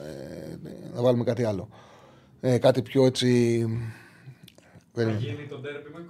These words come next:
Speaker 2: κόσμο.
Speaker 1: Α, ωραίο, ωραίο για το τέτοιο. Τι περιμένετε, θα σου πω. Γιατί ποιες είναι τέτοιο. Να γίνει το παιχνίδι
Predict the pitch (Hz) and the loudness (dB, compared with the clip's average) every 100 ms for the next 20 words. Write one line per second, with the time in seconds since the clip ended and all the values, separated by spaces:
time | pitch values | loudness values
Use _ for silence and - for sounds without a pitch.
0 | 208 180 120 107 - - _ _ _ _ | -16 -16 -16 -18 -20 -20 _ _ _ _
1 | _ _ _ _ _ _ _ _ _ _ | _ _ _ _ _ _ _ _ _ _
2 | _ _ _ _ _ _ _ _ _ 208 | _ _ _ _ _ _ _ _ _ 6
3 | 202 139 147 220 151 180 175 123 110 104 | 6 8 8 10 10 10 8 4 2 -2
4 | 104 - - - 165 196 175 185 147 98 | -6 -8 -20 -6 4 8 8 8 6 4
5 | 107 110 - 156 120 - - _ _ _ | -4 -8 -4 0 0 -2 -18 _ _ _
6 | _ _ _ - 131 165 175 170 180 165 | _ _ _ 2 4 6 4 4 4 4
7 | 156 117 104 - _ _ _ _ _ - | 2 -2 -6 -14 _ _ _ _ _ -4
8 | 120 120 113 107 104 101 101 104 57 - | 0 2 2 0 -2 -4 -6 -8 -10 -8
9 | 101 110 175 175 156 135 120 156 151 127 | -4 4 6 8 6 4 2 4 6 4
10 | 98 | 0